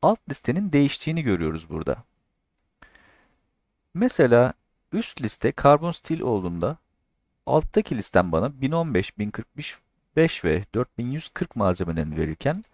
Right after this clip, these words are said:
alloy steel olduğunda altmış, altmış bir ve yetmiş, yetmiş beş malzemelerini görüyoruz. Buradaki sistem nasıl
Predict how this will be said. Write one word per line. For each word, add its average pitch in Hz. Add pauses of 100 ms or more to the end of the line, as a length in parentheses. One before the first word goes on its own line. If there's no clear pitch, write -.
(180)
alloy 175
steel -
olduğunda 110
altmış, -
altmış -
bir 175
ve 156
yetmiş, 151
yetmiş -
beş -
malzemelerini 95
görüyoruz. - (800)
Buradaki 277
sistem -
nasıl -